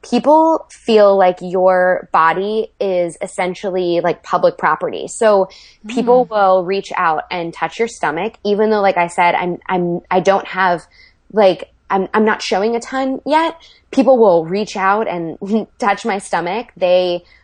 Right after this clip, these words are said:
Speaker 1: will comment on my body. Like, they will comment on the fact that, like, I'm, I'm not showing yet, or, you know what I mean? Like, that kind of thing. And so you feel like, in my personal experience, I feel like people are staring at my body more now than they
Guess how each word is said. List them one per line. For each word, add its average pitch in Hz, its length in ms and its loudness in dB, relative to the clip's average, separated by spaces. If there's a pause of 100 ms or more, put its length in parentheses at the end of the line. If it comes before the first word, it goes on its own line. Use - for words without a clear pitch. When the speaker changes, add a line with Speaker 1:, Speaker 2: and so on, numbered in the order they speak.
(120)
Speaker 1:
will 185 680 2
comment 214 600 0 (120)
on 180 440 -2
my 165 140 0
body. 160 320 0
Like, 170 240 -4
they 170 440 2
will 185 160 -2
comment 180 340 -2
on 170 100 -2
the 165 80 -6
fact 165 380 -2
that, 156 220 -2
like, 156 280 -4 (320)
I'm, 170 240 -2 (100)
I'm 180 140 -2
not 180 180 0
showing 170 320 -4
yet, 165 320 0
or, 151 240 0
you 208 160 -2
know 226 80 6
what 220 80 4
I 202 60 2
mean? 190 140 -2
Like, 170 180 -8
that 156 200 -2
kind 208 220 -8
of 202 80 -12
thing. 240 380 -6 (400)
And 226 140 2
so - 120 -2
you 214 220 0
feel 240 480 0
like, 254 380 0
in 214 160 4
my 190 220 2
personal 208 420 -8
experience, 220 500 -6 (100)
I 220 200 -2
feel 214 420 -2
like 202 240 0
people 196 260 -4
are 160 140 -2
staring 175 720 -4
at 127 160 -6
my 165 140 -2
body 160 360 0
more 165 320 -2
now 156 280 0
than 160 120 -6
they 147 140 -6